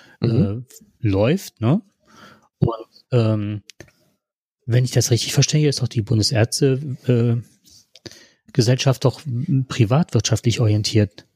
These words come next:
Speaker 2: Und die haben jetzt das Ganze in der Hand und die sind auch so, dass die nicht mitteilen, genau wann der Impfstoff kommt oder wann und wo. Die ganzen Impfzentren sind hier bereit und warten und warten.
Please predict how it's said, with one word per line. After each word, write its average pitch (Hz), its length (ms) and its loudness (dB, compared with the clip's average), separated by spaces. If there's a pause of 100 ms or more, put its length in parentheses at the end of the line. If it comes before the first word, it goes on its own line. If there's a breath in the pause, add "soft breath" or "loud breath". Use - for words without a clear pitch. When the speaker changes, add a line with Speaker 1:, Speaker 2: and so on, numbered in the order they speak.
(380 loud breath)
Speaker 2:
Und 104 240 0
die 135 120 2
haben 151 260 0
jetzt 139 260 0
das 135 160 0
Ganze 135 240 0
in 135 60 0
der 117 120 2
Hand 131 220 0
und 120 160 0
die 120 80 4
sind 131 240 0
auch 135 160 2
so, 131 300 0 (380 loud breath)
dass 127 140 2
die 123 120 0
nicht 117 180 -4
mitteilen, 120 480 0
genau 104 260 0
wann 101 140 2
der 107 140 0
Impfstoff 110 340 -2
kommt 117 300 -2
oder 104 400 0
wann 120 180 2
und 104 220 -6
wo. 117 140 2
Die 113 100 -2
ganzen 123 240 0
Impfzentren 135 600 0
sind 120 180 0
hier 117 120 2
bereit 104 460 0
und 110 180 -6
warten 104 300 0
und 110 220 0
warten. 113 360 0